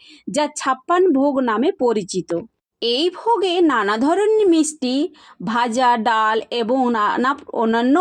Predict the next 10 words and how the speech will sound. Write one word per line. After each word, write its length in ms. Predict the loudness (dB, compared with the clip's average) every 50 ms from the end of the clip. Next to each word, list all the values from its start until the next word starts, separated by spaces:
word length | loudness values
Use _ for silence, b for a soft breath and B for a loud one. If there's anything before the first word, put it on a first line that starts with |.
| 0 -2 -2
পদ 240 | 0 0 0 0 -2 -6 -10 -6
থাকে। 380 | -4 -4 -4 -4 -4 -4 -4 -6 B B B B B B B
তার 240 | -2 -2 0 2 2
মধ্যে 380 | 4 4 2 2 0 -2 -2
কিছু 300 | -2 -2 -4 -4 -2 -2 -2
বিশেষ 720 | -2 -2 -4 -4 -2 -2 0 0 0 -2 -2 -4 -10 -14 -10 -6
খাবার 380 | -4 -2 0 0 0 0 0 0
হলো 360 | 2 2 2 2 2 0 -2 b b b b b b -14 -8 -2
ডালমা। 540 | 0 0 2 2 0 0 0 -2 -2 -4 -6 b b b b b b -6
এটি 340 | -6 -6 -2 0 0 0